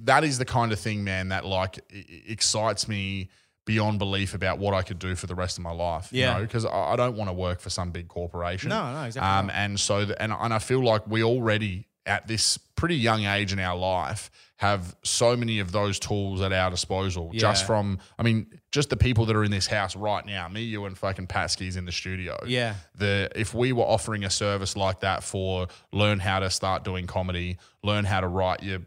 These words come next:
Speaker 1: song on fucking Fruity Loops or whatever
Speaker 2: Yeah.
Speaker 1: it is that you're using, learn how to track guitar, learn how to
Speaker 2: Yeah.
Speaker 1: play guitar, whatever it is. Like, that's already, we're already ticking that many boxes. Or
Speaker 2: Yeah.
Speaker 1: learn how to market yourself on social media, create a business page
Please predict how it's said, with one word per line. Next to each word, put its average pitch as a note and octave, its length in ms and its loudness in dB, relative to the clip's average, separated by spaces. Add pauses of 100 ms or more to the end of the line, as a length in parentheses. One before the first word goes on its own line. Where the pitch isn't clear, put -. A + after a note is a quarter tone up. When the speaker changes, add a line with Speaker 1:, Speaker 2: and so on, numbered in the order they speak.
Speaker 1:
song G2 360 0
on F#2 300 -2 (540)
fucking G#2 260 -2
Fruity G#2 320 0
Loops F#2+ 320 -2
or F#2 160 -2
whatever G2+ 160 2
Speaker 2:
Yeah. A2+ 100 4
Speaker 1:
it G2 60 -2
is F#2 100 -2
that G2 60 -4
you're E2 100 -6
using, F#2 540 0 (260)
learn A2 160 2
how G#2+ 140 2
to G#2 40 -4
track G#2+ 300 -2
guitar, F#2 580 0 (240)
learn B2 140 0
how A#2+ 120 2
to G#2+ 40 0
Speaker 2:
Yeah. G2+ 60 -2
Speaker 1:
play G#2+ 240 2
guitar, G#2 280 2
whatever C#3+ 280 6
it B2 80 4
is. G2 160 0
Like, G#2+ 160 0
that's C#3+ 180 4
already, C3 400 4
we're A#2 140 4
already C#3+ 160 6
ticking B2 340 0
that B2 160 2
many B2 140 0
boxes. G#2+ 560 0
Or A2 140 2
Speaker 2:
Yeah. A2 40 4
Speaker 1:
learn B2+ 220 2
how C3 100 4
to A#2 80 2
market A2+ 320 2
yourself G#2 360 0
on G#2 100 0
social G#2 340 0
media, G2 220 -2
create A2 440 0
a G#2 80 -2
business G#2 360 -2
page G2 480 0